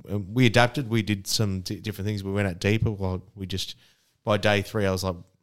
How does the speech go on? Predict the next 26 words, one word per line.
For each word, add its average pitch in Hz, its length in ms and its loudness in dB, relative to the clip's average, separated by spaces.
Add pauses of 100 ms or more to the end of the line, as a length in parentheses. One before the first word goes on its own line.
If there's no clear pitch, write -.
(320)
'cause - 80 -12
I 92 60 -4
was 85 120 -4
the 90 60 -10
host, 92 400 2
so 98 120 -4
everyone's 92 440 -2
looking 95 160 -4
at 85 80 -4
me, 95 320 0 (520)
like, 101 160 -4
"Why 95 200 4
aren't 92 140 2
we 87 40 -4
catching 92 400 -6 (120)
many 95 220 -4
bonefish?" 98 520 -2
So - 100 -8
I 90 40 -8
was 90 100 -6
like, 92 140 -10
"Okay, 95 140 -6
we're 95 100 -4
gonna 92 180 -2
do 92 240 0
this 98 420 -2